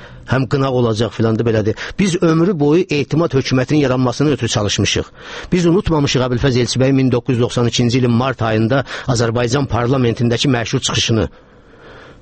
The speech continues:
Etimad hökuməti yaratmaq lazımdır. Onda parlament bütövlükdə uğuldayır, qəbul eləmir ki, yox, belədir. Deyir ki, sakit olun. İndi seçə-, indi seçki haqqında qərar qəbul edəcəksiniz. Üç aydan sonra seçki keçirəcəksiniz.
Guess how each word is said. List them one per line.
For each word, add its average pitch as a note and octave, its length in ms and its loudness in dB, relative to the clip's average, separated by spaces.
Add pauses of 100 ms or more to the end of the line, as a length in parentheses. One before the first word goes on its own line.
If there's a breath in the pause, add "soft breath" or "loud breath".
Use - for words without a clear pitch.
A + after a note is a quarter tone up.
(680)
Etimad C#3 420 0
hökuməti A#2+ 380 -2
yaratmaq A2+ 400 0
lazımdır. G#2 560 0
Onda B2 260 0
parlament B2+ 460 -2
bütövlükdə A#2+ 340 0
uğuldayır, A#2 540 0 (200 loud breath)
qəbul A#2 320 0
eləmir A#2+ 300 0
ki, A2+ 160 0
yox, A#2+ 380 0
belədir. G#2+ 340 -2 (260 loud breath)
Deyir C#3+ 140 2
ki, - 120 -2
sakit C#3 440 -2
olun. G2+ 280 0 (440 loud breath)
İndi E3+ 260 0
seçə-, C#3+ 420 0
indi E3 540 2
seçki - 380 -2
haqqında B2+ 320 0
qərar A2+ 240 0
qəbul G#2+ 300 0
edəcəksiniz. A2 560 0 (340 loud breath)
Üç - 160 -2
aydan C3+ 240 2
sonra B2+ 260 0
seçki B2+ 380 0
keçirəcəksiniz. B2 760 0